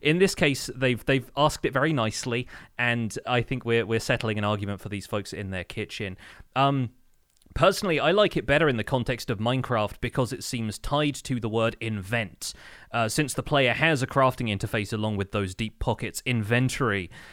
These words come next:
definitely seems to work better that way for me. Um, but I think in terms of the official pronunciation, it's a British English versus American English thing, and the emphasis is on the in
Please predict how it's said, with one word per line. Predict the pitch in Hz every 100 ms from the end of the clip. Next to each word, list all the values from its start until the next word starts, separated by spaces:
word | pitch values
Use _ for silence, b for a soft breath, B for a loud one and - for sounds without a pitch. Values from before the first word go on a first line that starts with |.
| B -
definitely | 117 127 98 107
seems | - 107 98 -
to | - 104 95 - _ _ 131 110
work | 117 110 -
better | 117 110 101
that | 92 101 95
way | 98 92
for | -
me. | 95 101 90 B B B B -
Um, | 107 101 95
but | 120 117
I | 110
think | - 160 135
in | 127
terms | - 127 110
of | 110
the | 117
official | 107 - 143 - 117
pronunciation, | - 117 107 - 110 104 - 113 95 b b b _
it's | 139 - -
a |
British | 123 127 120 123
English | 117 107 -
versus | 110 - 107
American | 107 104 -
English | 107 95 -
thing, | - 101 95 b b b _
and | 107 107
the |
emphasis | 104 107 110 113 -
is | 101
on | 101 98
the | 95 -
in | 160 156 113 95